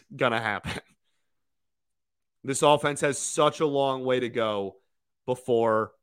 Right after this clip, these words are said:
uh, I'm gonna get on that train. Okay,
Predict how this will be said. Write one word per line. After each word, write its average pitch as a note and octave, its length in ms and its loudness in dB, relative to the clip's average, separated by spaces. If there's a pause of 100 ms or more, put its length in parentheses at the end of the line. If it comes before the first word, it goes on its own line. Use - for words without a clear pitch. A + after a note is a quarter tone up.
(140)
uh, A2 200 -4
I'm A#2 200 -6
gonna A2+ 160 -4
get G#2+ 180 -4
on G2 180 -6
that F2+ 200 -10
train. D2 260 -12 (1600)
Okay, C#3+ 400 4